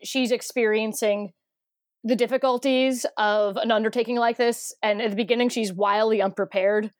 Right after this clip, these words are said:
which colors the way she views things like walking up a really rocky trail. Whereas later on in the novel,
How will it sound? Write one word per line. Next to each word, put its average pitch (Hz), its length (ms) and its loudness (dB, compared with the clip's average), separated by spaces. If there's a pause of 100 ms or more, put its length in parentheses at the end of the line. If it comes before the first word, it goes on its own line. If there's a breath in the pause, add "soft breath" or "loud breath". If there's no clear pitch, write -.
(340)
which 202 320 -2
colors 220 460 0
the 226 100 2
way 196 500 2
she 226 220 -2
views 202 320 -2
things 202 260 -2
like 190 200 0
walking 208 320 0
up 226 120 -2
a 254 60 2
really 254 220 0
rocky 208 480 -2
trail. 269 440 0
Whereas 196 320 0
later 233 280 0
on 226 180 2
in 220 60 0
the 202 80 0
novel, 190 420 -2